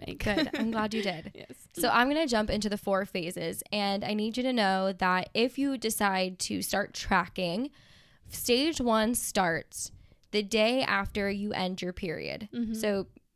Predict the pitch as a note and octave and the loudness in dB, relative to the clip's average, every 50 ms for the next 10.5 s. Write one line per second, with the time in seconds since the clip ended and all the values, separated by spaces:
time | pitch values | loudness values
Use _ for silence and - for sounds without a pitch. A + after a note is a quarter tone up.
0 | _ - - A#3+ A#3+ A#3+ B3 B3 A#3+ - - G#3 G#3 G3+ G3 G3 G3+ G3+ - - | _ -2 2 4 4 6 6 4 2 2 0 2 2 2 2 0 -2 -6 -8 -14
1 | - - - _ _ _ - - _ - - G3 - A3+ A3 A3+ C4 C4+ A#3 A3 | -16 -20 -20 _ _ _ -20 -20 _ -20 -12 0 4 8 8 8 8 6 2 2
2 | G#3 G3+ G3 G3+ G#3+ - - G3+ F#3+ G3 - G3 F#3 F3+ E3+ - - _ _ _ | 2 2 2 0 -2 0 0 0 0 0 0 0 0 0 0 -2 -4 _ _ _
3 | _ _ _ - - G#3+ A3 G#3+ - - - - - F#3+ G3 G3 - - G3 G3 | _ _ _ -6 -4 -4 -4 -4 -6 -10 -10 -4 0 0 2 2 2 2 2 0
4 | G3 - - G3+ G3 G3 F#3+ - - - - - - - _ _ _ _ _ - | -4 -4 -6 -4 -4 -4 -4 -4 -6 -6 -8 -10 -12 -18 _ _ _ _ _ -20
5 | - - - A3+ A3+ A3+ A3 G#3+ G#3+ - - F#3 D#3+ - - D2 - A3 G#3 A#3+ | -10 -2 0 2 2 2 2 0 0 -2 -2 -2 -2 -2 -2 -4 -6 -4 -2 0
6 | C4 B3 - - B3+ A#3 A#3 A#3+ A#3+ A3+ - - - - C4+ - - - A3 G#3+ | 0 0 0 -2 -2 -2 0 -2 -4 -6 -8 -8 -8 -6 -6 -4 0 0 0 0
7 | F#3+ B2+ - - - - G#3+ A3 G#3+ A3 A3 - - B3 A#3 A#3 A#3 A#3+ - - | 0 -2 -4 -6 -4 -4 -2 0 0 0 -2 0 0 0 0 0 0 -2 -4 -6
8 | - E3 B2+ E2 - - - - - - _ _ _ _ _ _ _ _ _ _ | -6 -6 -6 -6 -10 -10 -12 -12 -14 -14 _ _ _ _ _ _ _ _ _ _
9 | _ _ _ _ _ - - G3 G3 G3 A3 B3 E4 - - - - - B3 A3+ | _ _ _ _ _ -16 -14 -8 -2 0 2 2 2 0 -4 -4 0 2 2 2
10 | G3 F3 C#3+ D#3+ A#3+ A#3+ - - - | 2 2 0 -2 -2 -2 -4 -6 -8